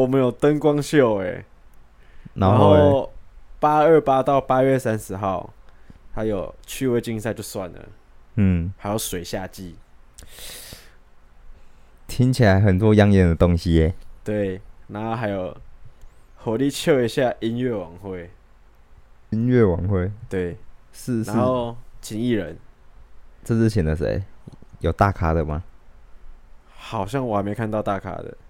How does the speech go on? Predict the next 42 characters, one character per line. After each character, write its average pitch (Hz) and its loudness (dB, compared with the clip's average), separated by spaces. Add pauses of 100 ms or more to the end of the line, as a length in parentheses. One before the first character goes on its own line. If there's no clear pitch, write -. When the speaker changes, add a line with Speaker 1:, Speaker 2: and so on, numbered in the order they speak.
(240)
Speaker 2:
哦。 58 -6 (420)
Speaker 1:
然 98 -6
后 107 0
在 92 -4 (1300)
中 120 -4
元 120 -2
节 95 -4
过 110 -4
后， 104 -2
九 98 -6
月 113 0
二 113 0
号 113 -2
到 110 -4
九 92 -8
月 92 -6
六 101 -2
号 101 -2
是 98 -4
什 82 -12
么？ 73 -14
你 80 -16
知 - -20
道 87 -8
吗？ 80 -16 (960)
Speaker 2:
我 80 0
不 80 0
知 85 -2
道。 76 0
Speaker 1:
哦， 76 -4
密 123 -6
室 117 -8
逃 104 -6
脱， 92 -12 (680)
恐 98 -8
怖 127 -2
惊 117 -6
悚 98 -10
密 104 -10
室 104 -10
逃 90 -10
脱， 92 -10